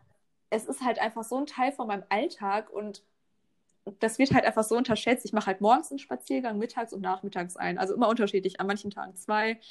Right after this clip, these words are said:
an manchen Tagen vier und manchmal zwanzig Minuten, manchmal eine Stunde so. Ich habe da jetzt keine Regelmäßigkeit, aber ich mache es halt regelmäßig wiederum,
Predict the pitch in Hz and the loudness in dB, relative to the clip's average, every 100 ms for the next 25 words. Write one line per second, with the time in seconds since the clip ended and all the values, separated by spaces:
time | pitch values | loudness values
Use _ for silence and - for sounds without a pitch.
0 | - - - 190 190 196 196 196 185 180 | -20 -12 -4 -2 -2 -4 -8 -4 -4 -4
1 | 180 180 - _ - 233 233 240 - - | -8 -10 -14 _ 0 0 0 -4 -8 -20
2 | - - _ - 196 190 208 202 196 190 | -20 -20 _ 0 0 2 0 0 -2 -2
3 | 208 226 226 214 214 220 220 196 196 196 | -2 -2 -2 -2 0 -2 0 -2 -2 -6
4 | 180 180 208 240 240 233 233 - - 202 | -6 -2 0 2 0 0 0 -2 -6 -6
5 | 202 190 - 202 185 185 226 202 175 185 | -2 -4 -2 -4 0 4 4 4 0 -4
6 | 196 - 196 190 240 - _ _ _ _ | -8 -6 0 0 0 -4 _ _ _ _
7 | _ - 214 220 226 220 208 202 220 202 | _ 8 8 8 0 -2 -4 0 4 4
8 | 170 170 185 170 170 - 165 160 - 185 | 4 0 -4 -8 -6 -4 -4 -4 -8 -8